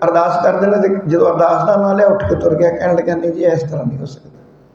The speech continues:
ਇਸ ਕਰਕੇ ਅਸੀਂ ਗੁਰੂ ਸਾਹਿਬ ਦੇ ਲੜ ਲੱਗ ਕੇ ਜੀਵਨ ਜਿਉਣਾ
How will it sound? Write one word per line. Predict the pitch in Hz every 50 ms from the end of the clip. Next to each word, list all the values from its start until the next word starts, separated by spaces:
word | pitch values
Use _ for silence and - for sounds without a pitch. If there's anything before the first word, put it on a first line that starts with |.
| _ _ _ _ _ _ _ _ _ _ _ _ _ _ _ _ -
ਇਸ | 156 156 160 156 -
ਕਰਕੇ | 156 139 - - 170 - - - 156
ਅਸੀਂ | 151 - - 165 160 160 160 160 160 156 - - - - - - - - _ _ _ _ _ _ _ _ _ _ _ _ -
ਗੁਰੂ | 160 180 190
ਸਾਹਿਬ | 190 190 185 - - 180 170 165
ਦੇ | 180 160
ਲੜ | 160 156 156 -
ਲੱਗ | 156 170 156 151 - 156
ਕੇ | 165
ਜੀਵਨ | 147 160 160 151 160 156 139
ਜਿਉਣਾ | 139 131 120 117